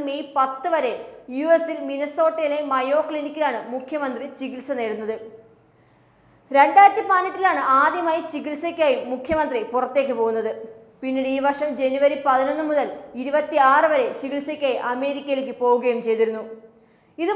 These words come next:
മൂന്നാം തവണയാണ് മുഖ്യമന്ത്രി ചികിത്സയ്ക്കായി അമേരിക്കയിലേക്ക് പോകുന്നത്. അമേരിക്കയിലെ മയോ ക്ലിനിക്കാണ് ചികിത്സ. യാത്രയ്ക്കായി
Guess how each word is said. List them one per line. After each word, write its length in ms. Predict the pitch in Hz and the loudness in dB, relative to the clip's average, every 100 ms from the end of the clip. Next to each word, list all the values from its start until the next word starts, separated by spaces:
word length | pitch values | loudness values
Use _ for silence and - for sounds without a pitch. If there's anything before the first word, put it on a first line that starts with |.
| 370 | 0
മൂന്നാം 300 | 370 403 415 | 2 0 0
തവണയാണ് 380 | 403 381 370 277 233 262 | 0 0 -2 -2 -4 -4
മുഖ്യമന്ത്രി 480 | 285 339 330 294 320 339 | -4 -2 -2 -2 -4 -6
ചികിത്സയ്ക്കായി 580 | 302 294 285 320 302 262 247 | -8 -8 -8 -2 0 2 0
അമേരിക്കയിലേക്ക് 640 | 262 294 277 294 277 262 220 | -2 -4 -6 -4 -4 -4 -2
പോകുന്നത്. 340 | 226 233 220 220 - - - _ _ _ 233 | 0 0 -2 -6 -10 -18 -20 _ _ _ -2
അമേരിക്കയിലെ 520 | 254 269 269 277 269 277 262 | 2 2 2 2 2 2 0
മയോ 260 | 254 277 302 | 2 2 2
ക്ലിനിക്കാണ് 480 | 302 302 302 277 208 - | -2 -4 -2 -2 -2 -8
ചികിത്സ. 300 | 247 233 233 240 - - - - _ _ 277 311 | -8 -8 -2 -2 -2 -12 -20 -20 _ _ 0 4
യാത്രയ്ക്കായി 560 | 330 370 392 392 403 | 4 2 -2 0 0